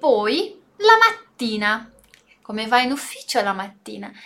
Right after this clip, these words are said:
Ah, e qua è interessante, abbiamo anche la preposizione in, né? Olha que no português a gente diz para.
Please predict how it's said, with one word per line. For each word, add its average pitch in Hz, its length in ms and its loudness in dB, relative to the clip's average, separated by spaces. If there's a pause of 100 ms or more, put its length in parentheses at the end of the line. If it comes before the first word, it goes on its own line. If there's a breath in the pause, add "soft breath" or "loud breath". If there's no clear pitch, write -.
(140 loud breath)
Ah, 302 320 -2
e 214 100 -6
qua 427 240 2
è 453 40 -6
interessante, 247 720 0
abbiamo 240 260 0
anche 269 280 0
la 269 120 4
preposizione 269 1000 -6 (120)
in, 233 720 -8 (360 soft breath)
né? 233 280 -4 (180 loud breath)
Olha 359 240 6
que 381 100 -12
no 349 180 -6
português 285 500 -2
a 311 60 -6
gente 277 340 -4
diz 262 360 -8 (440 loud breath)
para. 254 680 4